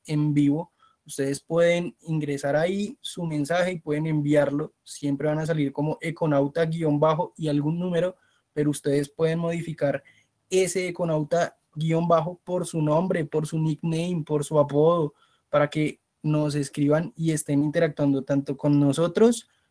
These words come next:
como con nuestro invitado el día de hoy. De hecho, estoy viendo la página, Cami, y tenemos a alguien que siempre nos acompaña y, pues, cómo no, hoy no podía faltar, que es nuestro ecofan.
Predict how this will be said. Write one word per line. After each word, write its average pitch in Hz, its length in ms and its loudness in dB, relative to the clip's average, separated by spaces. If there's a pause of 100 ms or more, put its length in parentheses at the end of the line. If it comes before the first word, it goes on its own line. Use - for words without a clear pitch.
(140)
como 196 440 6 (140)
con 165 260 0
nuestro 156 460 -2
invitado 147 380 2
el 147 100 6
día 170 200 4
de 151 100 6
hoy. 147 180 6
De 139 240 0
hecho, 143 160 -4
estoy 185 320 0
viendo 190 320 -2
la 190 160 0
página, 160 340 -2
Cami, 160 400 -2 (240)
y 160 120 -6
tenemos 156 520 0 (160)
a 151 360 2
alguien 143 280 -2
que 196 160 0
siempre 151 480 -2
nos 233 200 6
acompaña 160 720 0
y, 156 320 -8
pues, - 180 -14
cómo 143 300 0
no, 156 280 0
hoy 151 200 2
no 156 180 0
podía 160 300 2
faltar, 139 420 2
que 143 220 0
es 143 80 -2
nuestro 151 580 -2
ecofan. 156 720 2